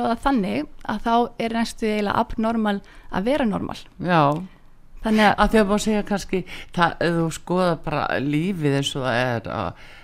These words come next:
Speaker 2: sama hvað, það kom alltaf dimmir dalir, eh, í einhverri mynd hjá öllum.
Speaker 1: Já, allir glíma við eitthvað.
Speaker 2: Glíma við eitthvað.
Speaker 1: Svo er líka þetta glíma við líkamlega sjúkdóma og,
Speaker 2: Já, já,
Speaker 1: þú veist,
Speaker 2: og
Speaker 1: já.
Speaker 2: f-, tala nú ekki um, sko.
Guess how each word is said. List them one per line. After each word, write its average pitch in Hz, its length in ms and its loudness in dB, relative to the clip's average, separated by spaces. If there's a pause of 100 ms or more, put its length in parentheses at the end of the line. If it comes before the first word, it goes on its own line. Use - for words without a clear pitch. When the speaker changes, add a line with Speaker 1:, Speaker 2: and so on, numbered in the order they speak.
Speaker 2:
sama 180 540 4
hvað, 160 360 -4
það - 200 -4
kom 220 340 2
alltaf 135 360 -4
dimmir 170 440 0
dalir, 110 540 -2 (100)
eh, 55 180 -8 (420)
í 165 80 2 (100)
einhverri 160 380 -2
mynd 220 380 0
hjá 214 200 -6
öllum. 220 640 -6
Speaker 1:
Já, 247 220 2
allir 285 340 0
glíma 294 340 2
við 285 220 6
eitthvað. 196 260 2
Speaker 2:
Glíma 220 460 4
við 180 220 0
eitthvað. - 80 -12
Speaker 1:
Svo 330 120 -4
er 330 60 2
líka 320 260 0
þetta 254 120 -4
glíma 262 240 2
við 226 160 2 (100)
líkamlega 262 320 0
sjúkdóma - 500 -4
og, - 60 -6
Speaker 2:
Já, 165 240 4 (140)
já, 175 100 4
Speaker 1:
þú 147 40 4
veist, 78 360 0
Speaker 2:
og - 80 -8
Speaker 1:
já. 120 140 -4
Speaker 2:
f-, - 220 -6
tala 196 200 0
nú 147 160 2
ekki 214 200 -4
um, 170 180 2
sko. - 380 -8